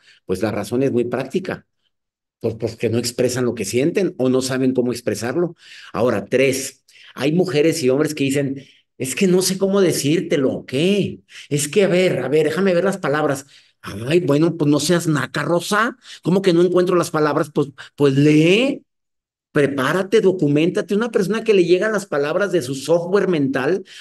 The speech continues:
a su software es porque ya leyó o porque ya tiene práctica para hablar. Una persona que tiene el don de hablar en público sana más rápido al expresar lo que siente. Ahora, yo te voy a ayudar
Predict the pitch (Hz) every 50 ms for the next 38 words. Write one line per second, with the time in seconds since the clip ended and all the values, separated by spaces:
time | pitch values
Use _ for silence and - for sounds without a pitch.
0 | - - 113 123 135 131 131 - 151 151 139 127 139 175 190 180 180 - - -
1 | - - 143 139 - 202 185 175 165 139 147 160 175 180 180 147 120 135 147 170
2 | 180 180 160 - _ _ - 107 - 139 147 135 139 131 156 160 160 185 185 196
3 | 196 190 196 196 160 - 196 185 185 165 143 - 120 107 107 101 110 120 147 180
4 | 180 160 _ _ _ _ - _ - 139 156 190 196 196 190 - 143 170 190 185
5 | 185 185 - - 165 165 170 185 196 180 147 139 156 170 190 190 190 170 131 127
6 | 135 151 185 180 170 - 156 165 170 185 202 180 180 - 196 196 196 196 - -
7 | - - - - - - 175 170 185 196 202 180 165 160 180 175 175 170 170 175
8 | 175 196 185 175 165 143 131 - - 139 127 123 123 143 147 170 175 - - 135
9 | 131 - 131 147 156 160 156 156 127 - - _ _ - - - - - - -
10 | - - 123 156 165 151 - 165 139 160 160 156 196 180 180 185 190 190 185 170
11 | 139 147 147 160 160 - -